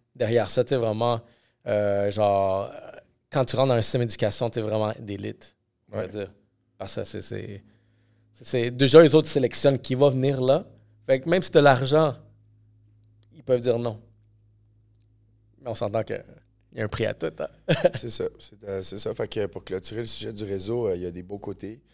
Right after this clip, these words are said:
Speaker 2: il y a des moins bons côtés, mais moi, j'ai eu la chance de bâtir ça avec les bons côtés. Puis ça m'a l'idée à emmener mon propre réseau. Puis c'est pour ça que je suis pas capable de choisir une profession. C'est pour ça que je suis content d'être un connecteur, parce que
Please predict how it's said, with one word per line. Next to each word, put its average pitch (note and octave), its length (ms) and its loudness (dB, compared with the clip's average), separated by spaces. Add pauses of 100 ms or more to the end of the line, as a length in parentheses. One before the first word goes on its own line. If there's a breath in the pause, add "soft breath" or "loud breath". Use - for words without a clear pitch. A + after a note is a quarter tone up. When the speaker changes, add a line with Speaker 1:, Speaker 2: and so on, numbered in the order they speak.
(220)
Speaker 2:
il G2 40 -20
y - 20 -16
a F2 40 -14
des F#2 80 -8
moins F#2+ 180 -6
bons G2 140 -4
côtés, G2 400 -10
mais F#2+ 260 -12
moi, G2 140 -10
j'ai G2+ 140 -8
eu - 20 -8
la F2+ 100 -6
chance G#2+ 200 -8
de G#2+ 40 -8
bâtir F2+ 340 -8
ça G#2+ 100 -10
avec - 100 -16
les E2+ 80 -12
bons F#2+ 180 -6
côtés. F#2+ 360 -12
Puis - 480 -20
ça - 80 -4
m'a F#2+ 120 -4
l'idée F#2 420 -6
à E2+ 380 -6
emmener F#2+ 300 -10
mon E2+ 160 -6
propre - 300 -6
réseau. G#2 320 -8
Puis G2+ 200 -20
c'est - 120 -16
pour - 100 -10
ça D3+ 80 -4
que D#3 80 -8
je - 60 -4
suis - 40 -18
pas - 80 -10
capable A#2 340 2
de F#2+ 120 -8
choisir F#2+ 400 -4
une G#2+ 160 -6
profession. - 580 -10 (260 soft breath)
C'est - 20 -20
pour - 80 -14
ça - 100 -4
que - 40 -6
je - 60 -4
suis - 80 -6
content F#2+ 360 -2
d'être A2 180 4
un E2 60 -6
connecteur, C#3 500 -10 (420)
parce F2 160 -10
que F#2 260 -8